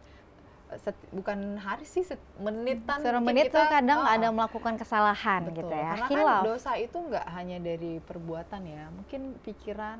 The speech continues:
Speaker 1: hati kita gitu ya.
Speaker 2: Iya, ataupun
Speaker 1: Terbersit
Speaker 2: ada
Speaker 1: aja itu udah mungkin termasuk ada maksiat, ada dosa gitu kan
Speaker 2: Iya
Speaker 1: jadinya.
Speaker 2: ya, kita kayak, eh, jadi suzon sama orang gitu ya,
Speaker 1: Nah,
Speaker 2: kayak,
Speaker 1: contohnya,
Speaker 2: "Es," gitu
Speaker 1: ah.
Speaker 2: ya.
Speaker 1: Iya benar. Nah, tap-,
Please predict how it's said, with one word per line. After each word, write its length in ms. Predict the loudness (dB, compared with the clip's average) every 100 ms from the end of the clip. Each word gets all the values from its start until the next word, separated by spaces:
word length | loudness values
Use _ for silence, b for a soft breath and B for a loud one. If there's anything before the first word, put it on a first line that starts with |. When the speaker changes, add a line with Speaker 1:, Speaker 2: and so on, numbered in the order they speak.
| -14
Speaker 1:
hati 380 | -14 -14 -14 -12
kita 320 | -12 -8 -6 -6 -8 -10
gitu 180 | -10 -8
ya. 100 | -8 -10 -20 -2
Speaker 2:
Iya, 220 | 2 4 4
ataupun 320 | 2 2 2
Speaker 1:
Terbersit 220 | 4 6
Speaker 2:
ada 180 | 6 6
Speaker 1:
aja 160 | 2
itu 160 | -2 -2
udah 200 | 0 0
mungkin 240 | 0 -2 -4
termasuk 440 | -6 -8 -10 -12 -16 -20 -20 -14
ada 320 | -10 -8 -8 -8
maksiat, 460 | -12 -14 -10 -10 -8
ada 200 | -10 -8
dosa 420 | -8 -10 -10 -12
gitu 220 | -14 -12
kan 100 | -8
Speaker 2:
Iya 160 | -6 -6
Speaker 1:
jadinya. 160 | -6
Speaker 2:
ya, 200 | -6 -2 -2 -2
kita 200 | -2 -2
kayak, 300 | 0 0 0
eh, 560 | -2 -4 -2 0 0 0 -2 -6
jadi 360 | -6 -4 -4 -2 -4
suzon 480 | -2 0 4 4 2
sama 300 | -2 -2 0
orang 320 | 0 -2 -4
gitu 80 | -2
ya, 140 | -2
Speaker 1:
Nah, 100 | -2
Speaker 2:
kayak, 160 | -2 -2
Speaker 1:
contohnya, 480 | -4 -6 -6 -6 -6
Speaker 2:
"Es," 140 | 0
gitu 180 | 2 4
Speaker 1:
ah. 80 | 2
Speaker 2:
ya. 200 | 4 4 4 0
Speaker 1:
Iya 180 | 2 2
benar. 320 | 2 0 0 -2 B B
Nah, 140 | -4
tap-, 240 | 0 -2